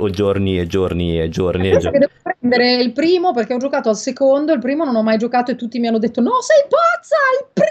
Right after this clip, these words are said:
Speaker 1: È il
Speaker 2: è il
Speaker 1: primo, è il primo, è forza."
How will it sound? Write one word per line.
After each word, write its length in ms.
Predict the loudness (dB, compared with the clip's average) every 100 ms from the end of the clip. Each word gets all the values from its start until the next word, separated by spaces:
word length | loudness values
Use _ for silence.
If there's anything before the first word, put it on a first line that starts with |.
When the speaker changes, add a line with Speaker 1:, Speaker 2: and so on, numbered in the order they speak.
| 0
Speaker 1:
È 100 | 2
il 140 | 2
Speaker 2:
è 60 | 2
il 140 | 0
Speaker 1:
primo, 580 | 2 2 0 -2 -4 -10 -8
è 60 | -4
il 160 | -4
primo, 240 | -2 0 0
è 60 |
forza." 840 | 0 -2 -2 -2 -2 -4 -6 -6